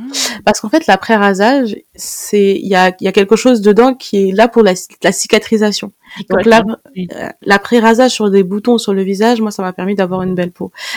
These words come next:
Speaker 1: Et en
Speaker 2: Mmh.
Speaker 1: fait, le, l'huile d'andiroba, ça fait un peu le même effet que l'après-rasage qui est là pour, tu, tu sais, quand les hommes se rasent et pour, euh, limiter les irritations et compagnie,
Speaker 2: Ils mettent
Speaker 1: sur une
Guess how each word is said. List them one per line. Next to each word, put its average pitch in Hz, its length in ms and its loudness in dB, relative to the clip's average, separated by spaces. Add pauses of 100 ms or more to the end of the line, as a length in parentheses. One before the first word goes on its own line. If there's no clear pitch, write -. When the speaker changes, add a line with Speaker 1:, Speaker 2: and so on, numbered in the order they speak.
Speaker 1:
Et 196 60 4
en 190 80 2
Speaker 2:
Mmh. 269 40 -2
Speaker 1:
fait, 262 140 4 (140)
le, 202 280 4
l'huile 214 300 6
d'andiroba, 214 500 2
ça 226 160 -2
fait - 140 -14
un 214 100 2
peu 262 160 0
le 247 80 4
même 220 200 2
effet 214 260 2
que 208 240 -4 (300)
l'après-rasage 202 680 4
qui - 140 2
est 208 60 6
là 226 180 6
pour, 208 260 -2
tu, - 140 -16 (640)
tu - 100 -8
sais, 269 140 4
quand 269 120 4
les 226 200 6
hommes 233 120 6
se 226 140 2
rasent 233 640 6
et 202 120 6
pour, 202 260 0
euh, 196 120 6
limiter 214 380 4
les 208 240 2
irritations 208 480 2
et 214 40 2
compagnie, 196 460 -2 (260)
Speaker 2:
Ils 175 120 -10
mettent 160 120 -2
Speaker 1:
sur 277 260 6
une 247 260 6